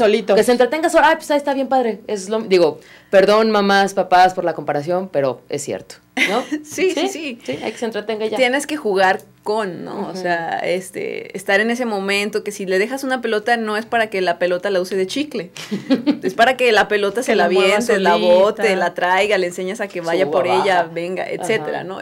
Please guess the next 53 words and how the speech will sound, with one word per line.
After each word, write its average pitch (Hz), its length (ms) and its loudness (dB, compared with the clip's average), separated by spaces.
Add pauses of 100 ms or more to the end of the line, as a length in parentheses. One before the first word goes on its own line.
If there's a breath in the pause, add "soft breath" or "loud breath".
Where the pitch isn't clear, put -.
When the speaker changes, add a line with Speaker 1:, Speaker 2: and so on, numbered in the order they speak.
Speaker 3:
Eso 220 260 -2
es 208 60 -8
lo 180 80 -4
bonito 180 360 -8
de 190 120 -6
tener 165 240 -10
un 180 60 -6
juguete 185 360 -2
y - 20 -6
compartirlo 185 520 -12
con - 180 -18
el - 60 -20
perro, - 260 -18
¿no? 185 80 -16
Speaker 2:
Claro. 180 680 -4
Speaker 3:
Si 233 140 -6
no, 240 140 2
pues 254 160 0
entonces 202 320 -6
mejor 196 280 -4
que 185 120 -4
socialice 185 460 -4
con 202 160 -12
otros 202 220 -12
perros 202 280 -8
y 196 60 -12
no 165 120 -8
vas 165 140 -8
a 196 60 -16
estar 165 260 -10
teniendo 170 340 -10
la 175 120 -6
oportunidad 165 580 -10 (140)
tú 165 100 -12
de 160 100 -12
estar 165 200 -12
interactuando - 640 -14
con 220 160 -12
él, 202 120 -10
¿no? 170 80 -10
Speaker 2:
Ujú. 185 100 -12 (420 loud breath)
Speaker 3:
Y 220 100 -6
bueno, 226 300 2
el 226 140 2
otro 285 240 0
tip 294 280 -4
es 202 400 -4
que 202 300 -4
cuando 170 580 -4
medio 185 320 -2
lo 202 80 -2
mencionamos 233 560 -6
también, 269 400 -4